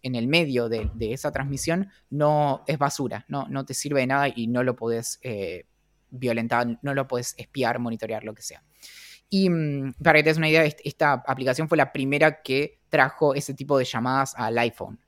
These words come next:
Antes todas las llamadas, eh, no, no e-, no tenían ese, ese, esa seguridad tan robusta. Y, mm, bueno, la empresa se la compra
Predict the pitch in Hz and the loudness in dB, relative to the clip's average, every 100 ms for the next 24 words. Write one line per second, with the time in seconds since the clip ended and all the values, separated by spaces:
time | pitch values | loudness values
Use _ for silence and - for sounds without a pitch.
0 | _ _ _ 131 135 147 - 135 131 127 | _ _ _ -6 -2 -2 0 2 2 0
1 | 139 131 131 139 143 - - 123 127 123 | -2 0 2 2 0 -6 -6 -4 -2 -2
2 | 117 127 123 123 135 127 131 131 131 - | -4 -2 -2 -2 -4 -4 -4 -4 -4 -6
3 | 127 117 117 - 117 110 107 107 - 131 | -6 -6 -10 -6 -4 -2 -4 -6 -10 -10
4 | 127 123 113 117 117 117 117 107 117 104 | -6 -4 -2 0 0 -2 -4 -6 -6 -8
5 | 101 - - _ - - - _ _ 196 | -8 -18 -20 _ -20 -20 -20 _ _ -2
6 | 185 165 151 143 139 180 151 120 131 139 | 0 0 0 -4 2 4 4 4 2 2
7 | 156 170 180 143 127 160 160 156 160 156 | 0 0 0 0 0 2 2 4 4 2
8 | 156 | -2